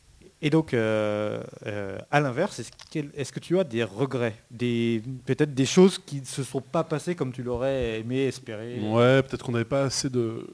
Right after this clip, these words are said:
Speaker 2: de, fa-, faudrait qu'on a-, on aurait dû mieux, euh, euh, bosser, euh, continuer à faire évoluer les interfaces du J-Top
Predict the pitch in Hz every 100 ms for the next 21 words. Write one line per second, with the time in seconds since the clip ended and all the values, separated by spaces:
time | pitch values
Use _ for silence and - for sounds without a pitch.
0 | - - - - 113 - 135 120 113 113
1 | 123 - 113 107 110 113 123 120 127 135
2 | 127 139 139 131 107 107 104 _ _ _
3 | _ - 95 95 69 - - - - 110
4 | 117 131 127 117 107 104 107 110 127 135
5 | - 160 151 143 123 123 135 135 120 117
6 | 123 135 113 117 123 135